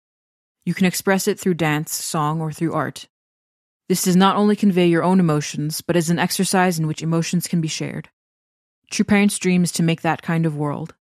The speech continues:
True Parents are working to engage with all seven point three billion people of the world. Is it possible for True Parents to do this by themselves? You must work to expand True Parents' dream. Therefore, as soon as possible, we must create the kingdom of heaven on earth,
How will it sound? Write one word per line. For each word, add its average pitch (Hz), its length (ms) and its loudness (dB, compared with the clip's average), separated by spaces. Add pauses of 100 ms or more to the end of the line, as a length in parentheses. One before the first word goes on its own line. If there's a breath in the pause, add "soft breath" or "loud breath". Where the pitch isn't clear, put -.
(600)
True - 140 0
Parents 220 380 2
are 214 60 4
working 196 360 2
to 202 160 0
engage 165 380 2
with 156 120 -4
all 170 160 -2
seven 180 360 0
point 165 240 -4
three 185 240 -2
billion 180 320 2
people 170 300 -2
of 156 100 -2
the 160 80 -2
world. 143 460 -8 (880)
Is 180 120 0
it 220 100 0
possible 196 380 0
for 185 140 -4
True 202 180 -2
Parents 170 380 -4
to - 60 -10
do 175 80 -2
this 165 200 -4
by 156 160 -4
themselves? 175 640 -8 (960)
You 175 80 0
must 196 240 2
work 202 140 4
to 214 120 -2
expand 160 440 -2
True 175 160 -2
Parents' 160 360 -2
dream. 151 440 -6 (720)
Therefore, 190 380 2
as 185 100 2
soon 202 200 2
as 202 100 0
possible, 175 500 -4
we 170 120 0
must 160 200 -4
create 185 280 0
the 185 100 -2
kingdom 196 380 2
of 185 80 -2
heaven 165 260 0
on 160 160 0
earth, 139 340 -6